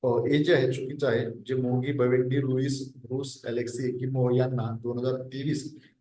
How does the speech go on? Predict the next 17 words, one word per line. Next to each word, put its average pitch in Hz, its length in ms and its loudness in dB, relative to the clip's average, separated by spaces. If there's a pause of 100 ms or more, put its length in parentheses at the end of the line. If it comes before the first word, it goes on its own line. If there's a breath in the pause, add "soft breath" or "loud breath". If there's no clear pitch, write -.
या 139 80 2
वर्षात 143 280 0
नोबेल 143 360 2
पारितोषिकाने 139 580 -4
सन्मानित 131 480 -2
करण्यात 127 300 -4
आलं 127 160 -4
होतं, 127 340 -4
मात्र 117 400 2 (320)
भौतिकशास्त्रातील 156 920 2
महत्वपूर्ण 160 880 0
योगदानाबद्दल 147 720 2
नाही, 139 340 0 (180)
तर 127 340 4 (200)
रसायनशास्त्रातील 127 1000 0
महत्वपूर्ण 143 540 2
योगदानाबद्दल 117 580 2